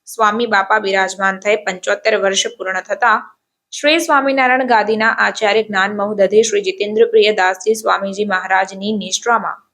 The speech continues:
સ્વામિનારાયણ મંદિર માધાપર શ્રી ઘનશ્યામ મહારાજ અમૃત પ્રતિષ્ઠા મહોત્સવનું તારીખ અગિયાર મે બે હજાર ચોવીસ થી તારીખ ચૌદ મે બે હજાર ચોવીસ આમ ચતુર્થ દિવસીય આયોજન કરવામાં આવ્યું છે.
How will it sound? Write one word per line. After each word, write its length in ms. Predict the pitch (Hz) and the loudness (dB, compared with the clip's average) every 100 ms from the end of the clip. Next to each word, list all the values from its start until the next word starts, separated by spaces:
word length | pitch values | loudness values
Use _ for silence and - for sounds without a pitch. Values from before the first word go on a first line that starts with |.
| _ _ - | _ _ -10
સ્વામિનારાયણ 760 | - 254 277 311 277 247 254 | 0 0 0 0 2 0 0
મંદિર 500 | 220 202 196 214 - _ _ - | -2 -2 -2 -2 -10 _ _ -2
માધાપર 560 | 226 226 269 277 196 175 - _ _ _ - | 0 0 0 0 0 -4 -14 _ _ _ -2
શ્રી 160 | 311 | 0
ઘનશ્યામ 560 | 285 262 247 277 277 269 | 2 2 2 2 2 0
મહારાજ 400 | 220 214 220 220 226 | 0 2 0 -2 -6
અમૃત 320 | 202 214 214 | -2 -2 0
પ્રતિષ્ઠા 440 | 202 202 196 226 | -4 -2 -4 -4
મહોત્સવનું 600 | 202 185 190 - 220 220 | -4 -6 -8 -2 0 0
તારીખ 260 | 214 196 214 | 0 0 -2
અગિયાર 460 | - 190 180 214 220 | -4 -10 0 0 0
મે 180 | 208 | -2
બે 140 | 208 196 | -2 -2
હજાર 200 | 190 196 | -2 -2
ચોવીસ 420 | 196 190 202 233 | -2 -2 0 -4
થી 340 | - 226 240 _ _ _ _ | -2 -2 -2 _ _ _ _
તારીખ 280 | 262 285 285 | -2 0 -2
ચૌદ 340 | 262 240 254 | 0 2 2
મે 180 | 226 233 | 0 0
બે 140 | 220 | 0
હજાર 380 | 202 196 202 214 _ _ _ _ | 0 0 0 -2 _ _ _ _
ચોવીસ 580 | - 220 214 214 214 - - | 0 0 2 0 -2 -8 -2
આમ 200 | 226 233 | -2 0
ચતુર્થ 420 | 226 220 233 247 | 0 0 -2 -2
દિવસીય 520 | 220 196 202 214 208 | 0 -2 -2 0 2
આયોજન 580 | 247 202 190 190 202 240 | 2 2 0 -2 -2 -2
કરવામાં 480 | 240 202 202 196 185 | -2 -2 -2 -2 -2
આવ્યું 260 | 180 185 | -4 -14
છે. 260 | 180 214 | -8 -4